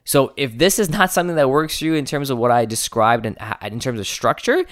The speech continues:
you structure it the way you wanna structure it. Just, like I said, it, how are you creating the best experience for your athletes? That's the number one thing you care about. And focus on the result.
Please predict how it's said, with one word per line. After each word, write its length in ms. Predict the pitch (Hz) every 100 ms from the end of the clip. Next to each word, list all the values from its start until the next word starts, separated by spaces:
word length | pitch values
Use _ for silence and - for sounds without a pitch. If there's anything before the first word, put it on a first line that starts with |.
| - - -
you 160 | 370
structure 380 | 320 190 190 -
it 100 | 185
the 80 | 135
way 120 | 127
you 120 | 127
wanna 180 | 117 110
structure 360 | - 101 98 80
it. 140 | - _ _ -
Just, 340 | 143 131 127 - - - -
like 200 | 120 123
I 80 | 120
said, 320 | 113 80 107 - - - - - -
it, 240 | - 117 -
how 180 | -
are 60 | 147
you 160 | 160 151
creating 360 | - 139 135
the 80 | 101
best 260 | 104 127 -
experience 520 | - - 123 123 123
for 80 | 110
your 100 | 92
athletes? 540 | 110 127 - 180 185
That's 260 | - 95 -
the 80 | 110
number 260 | 113 123
one 100 | 120
thing 180 | 120 117
you 80 | 107
care 240 | - 113
about. 360 | 127 160 180 - _ _ -
And 200 | 113 -
focus 400 | 143 139 156 -
on 200 | 117 131
the 100 | 127
result. 580 | 123 113 107 57 -